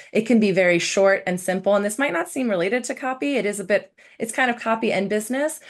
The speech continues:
but it is one of the best ways we can also pre-qualify and not waste time on a call. And it's something that I've seen then less people than you'd think have it in place. Um, so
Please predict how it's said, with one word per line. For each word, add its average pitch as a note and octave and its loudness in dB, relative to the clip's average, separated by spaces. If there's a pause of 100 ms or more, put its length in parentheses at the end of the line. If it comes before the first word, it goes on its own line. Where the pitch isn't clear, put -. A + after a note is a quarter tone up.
(180)
but A3+ 4
it A#3 2
is A#3 2
one G#3+ 0
of A#3 -2
the A3+ -2
best F3+ -4
ways F3+ -4
we F#3+ -6
can F#3 -8
also F3 -2
pre-qualify D#3+ 0 (200)
and G3+ 0
not E3+ -2
waste E3 -2
time C#3+ -6
on D#3 -2
a D3 -4
call. C3+ 0
And D3+ 0
it's D#3+ -4
something F3+ -2
that F3 0
I've E3 -2
seen E3 -6 (300)
then A3 2 (320)
less C4+ 0
people D4 2
than C4+ 4
you'd G#3 2
think G#3 0
have F#3+ 2
it F3 2
in E3 -2
place. E3 -4
Um, D3+ -4
so D#3+ 0